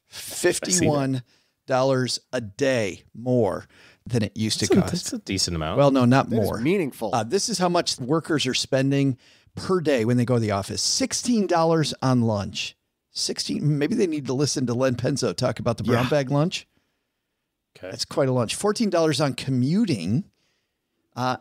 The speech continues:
Speaker 2: on average. That is a com-
Speaker 1: Gas and tolls and
Speaker 2: That's
Speaker 1: is that all that stuff kinda
Speaker 2: It's
Speaker 1: added up?
Speaker 2: gotta be.
Speaker 1: Insurance costs and stuff? Yeah, sure.
Speaker 2: Thirteen dollars on breakfast and coffee. We call that the Starbucks effect.
Speaker 1: I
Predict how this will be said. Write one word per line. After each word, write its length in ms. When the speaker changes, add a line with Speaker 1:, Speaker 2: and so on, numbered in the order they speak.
Speaker 2:
on 260
average. 880
That 200
is 220
a 80
com- 360
Speaker 1:
Gas 420
and 100
tolls 560
and 280
Speaker 2:
That's 260
Speaker 1:
is 260
that 120
all 160
that 140
stuff 200
kinda 200
Speaker 2:
It's 120
Speaker 1:
added 100
up? 160
Speaker 2:
gotta 120
be. 40
Speaker 1:
Insurance 400
costs 380
and 100
stuff? 340
Yeah, 180
sure. 280
Speaker 2:
Thirteen 600
dollars 380
on 120
breakfast 500
and 120
coffee. 460
We 100
call 160
that 180
the 80
Starbucks 560
effect. 440
Speaker 1:
I 60